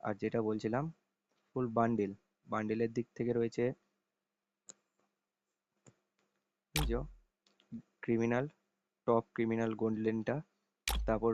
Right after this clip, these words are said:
রয়েছে টপ ক্রিমিনাল, ঘোস্ট ক্রিমিনালটা রয়েছে, গ্রিন রয়েছে, ব্লু রয়েছে, আর পার্পল রয়েছে।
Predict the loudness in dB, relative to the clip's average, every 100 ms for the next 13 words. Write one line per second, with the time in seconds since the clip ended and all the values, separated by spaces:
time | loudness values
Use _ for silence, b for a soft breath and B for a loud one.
0 | 4 2 -2 _ _ -8 -4 -2 0 -2
1 | -2 -4 -4 -4 -2 0 -2 0 -2 -2
2 | -2 0 2 0 0 0 0 -2 -6 -4
3 | -4 -4 -2 0 0 -2 -2 -2 -2 -2
4 | -4 -2 -2 -4 B B -20 _ -10 -2
5 | 0 2 2 0 -2 -6 -6 _ -4 -2
6 | -4 -2 0 0 0 -4 -4 -6 -8